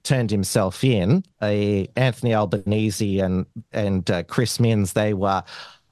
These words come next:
at, uh, it was called, uh, Australia's First Pride Museum. They turned the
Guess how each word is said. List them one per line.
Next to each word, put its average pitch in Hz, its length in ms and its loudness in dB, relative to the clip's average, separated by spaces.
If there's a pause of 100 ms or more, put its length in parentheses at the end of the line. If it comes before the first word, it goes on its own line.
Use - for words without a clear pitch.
(120)
at, 117 320 0
uh, 104 300 2 (120)
it 110 60 -2
was 107 160 -2
called, 123 520 2
uh, 104 440 0
Australia's 117 580 -2
First 107 340 -4
Pride 113 360 0
Museum. 104 640 0
They 92 180 -2
turned 110 480 -2
the 98 420 -4